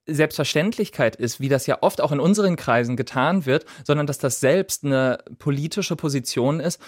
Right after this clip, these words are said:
von der Menschen profitieren und von der manche Menschen profitieren und andere nicht. Und dass dann, er sagt dann, "Na ja, dass viele Politikwissenschaftler dafür auch, ähm, Position beziehen, liegt vielleicht auch daran, dass sie selbst eher diejenigen sind, die davon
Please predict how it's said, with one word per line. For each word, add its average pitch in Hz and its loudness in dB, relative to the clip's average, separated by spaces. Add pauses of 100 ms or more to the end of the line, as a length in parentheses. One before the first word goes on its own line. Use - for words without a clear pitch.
(140)
von 147 2
der 127 4
Menschen 147 0
profitieren 165 0
und 120 0
von 139 0
der 127 4
manche 127 0
Menschen 147 -2
profitieren 160 -4
und 147 -4
andere 139 0
nicht. 180 0 (220)
Und 147 0
dass 151 2
dann, 135 2 (240)
er 131 2
sagt 127 2
dann, 131 4
"Na 123 4
ja, 175 4
dass 131 -4
viele 147 0
Politikwissenschaftler 143 -2 (240)
dafür 143 0
auch, 131 0
ähm, 113 0 (100)
Position 143 0
beziehen, 147 -2 (260)
liegt 131 -4
vielleicht 127 0
auch 117 2
daran, 127 0
dass 127 -2
sie 127 -4
selbst 123 0
eher 143 2
diejenigen 147 -2
sind, 143 -2
die 139 0
davon 135 0